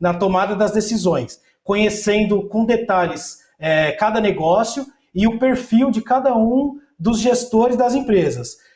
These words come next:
é, de modo a entregar uma advocacia que vai muito mais além do que aquela advocacia tradicional de fóruns e tribunais, né? Nosso objetivo, de fato,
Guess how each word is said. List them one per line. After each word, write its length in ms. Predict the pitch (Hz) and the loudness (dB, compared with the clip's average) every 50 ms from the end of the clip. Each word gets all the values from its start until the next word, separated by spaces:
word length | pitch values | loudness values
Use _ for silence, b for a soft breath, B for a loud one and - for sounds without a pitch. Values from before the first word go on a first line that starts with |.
| b b _ - | b b _ 0
é, 240 | 185 185 185 180 180 | 2 4 4 4 2
de 120 | 180 214 | 2 0
modo 220 | 196 208 220 226 254 | 2 2 2 2 2
a 80 | 247 | -2
entregar 400 | 247 240 247 247 226 - 208 190 | -2 -2 -2 -2 0 0 0 0
uma 120 | 190 196 196 | 2 0 0
advocacia 520 | 180 185 190 208 208 214 190 - 240 226 | -2 0 -2 -2 0 0 -2 -2 -4 -6
que 80 | 226 214 | -6 -2
vai 160 | 214 220 214 | 0 0 2
muito 400 | 208 196 220 262 294 285 277 254 | 2 2 0 0 0 -2 -2 0
mais 400 | 220 220 214 214 214 208 196 202 | 0 2 4 4 2 2 2 2
além 480 | 214 196 190 185 185 196 226 254 254 - | 2 2 2 2 2 2 0 0 -2 -2
do 100 | 226 220 | -4 -4
que 80 | - | -4
aquela 380 | 220 214 - 226 226 220 214 - | -6 -4 -2 0 0 0 -2 -2
advocacia 540 | - 180 175 185 208 - - 190 180 - 214 | -4 -4 -2 -2 -4 -2 -2 -2 -2 -2 -2
tradicional 720 | 208 214 214 214 214 - - 214 180 170 175 190 208 202 | -2 -2 -4 -4 -4 -4 -2 0 0 2 2 2 2 0
de 80 | 180 180 | -2 -6
fóruns 360 | - - 180 196 196 196 196 | -2 0 0 0 0 -2 -8
e 80 | 185 | -10
tribunais, 600 | - 196 202 170 214 214 180 147 127 113 110 - - b b b b b b b b | -10 -10 -8 -6 -4 -4 -4 -4 -6 -8 -10 -16 -20 b b b b b b b b
né? 220 | - 147 156 170 170 | -4 -2 0 0 2
Nosso 240 | 185 190 180 - | 0 0 0 -2
objetivo, 540 | 214 190 190 220 208 208 - - 220 185 208 | -4 -2 2 0 0 0 0 0 0 0 0
de 120 | 170 208 233 | -2 -2 -4
fato, 680 | - - - 180 180 196 226 247 240 - - 165 127 | -6 -8 -4 -2 0 0 2 0 -2 -2 -6 -12 -12